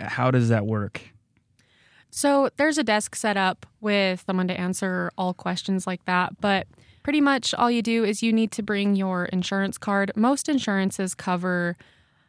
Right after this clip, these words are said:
Speaker 2: vaccines. So if you bring your insurance card or know your insurance information,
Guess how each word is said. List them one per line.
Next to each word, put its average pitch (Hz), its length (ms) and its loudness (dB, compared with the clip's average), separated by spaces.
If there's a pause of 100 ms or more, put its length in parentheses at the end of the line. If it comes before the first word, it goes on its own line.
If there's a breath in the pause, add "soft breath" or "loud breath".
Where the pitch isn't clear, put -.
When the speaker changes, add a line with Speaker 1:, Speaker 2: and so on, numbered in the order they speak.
(180 soft breath)
Speaker 2:
vaccines. 180 800 -2 (500)
So 196 280 0
if 196 180 -4
you 202 180 0
bring 269 200 2
your 302 120 2
insurance 214 440 0
card 196 340 0
or 208 180 2
know 214 220 4
your 262 240 2
insurance 190 560 0
information, 175 800 0